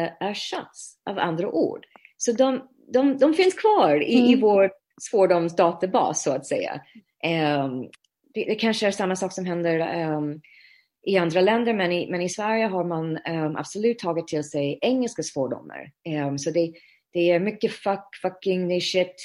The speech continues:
Speaker 1: ehm, bitch. Så man kan svära på engelska. Ehm, det betyder inte särskilt mycket. Man känner inte, man, man har inte den här kroppsreaktion, ehm, till engelska svordomar. Men det som, eh,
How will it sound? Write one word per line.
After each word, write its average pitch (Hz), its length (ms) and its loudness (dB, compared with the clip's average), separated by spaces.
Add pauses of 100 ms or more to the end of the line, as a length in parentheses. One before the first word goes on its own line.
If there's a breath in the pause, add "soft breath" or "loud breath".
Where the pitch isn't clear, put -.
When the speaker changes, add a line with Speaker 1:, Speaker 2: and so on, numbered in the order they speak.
Speaker 1:
ehm, 165 680 -2
bitch. 180 460 -2 (340 soft breath)
Så 185 460 2
man 190 120 0
kan 196 200 -6
svära 254 460 -2
på 190 300 -2
engelska. 180 760 -4 (160)
Ehm, 151 500 -4
det 208 120 -4
betyder 285 340 0
inte 262 140 -4
särskilt 151 340 -6
mycket. 151 240 -4
Man 175 100 -2
känner 226 500 -2
inte, 139 440 -2 (460 loud breath)
man, 165 160 -6
man 196 80 0
har 214 200 2
inte 202 140 -2
den 165 100 0
här 151 160 -2
kroppsreaktion, 156 1120 0
ehm, 139 680 -2 (260)
till 139 300 0
engelska 160 320 -4
svordomar. 131 580 -6 (420 soft breath)
Men 214 120 -2
det 247 140 2
som, 226 360 -2
eh, 190 560 -2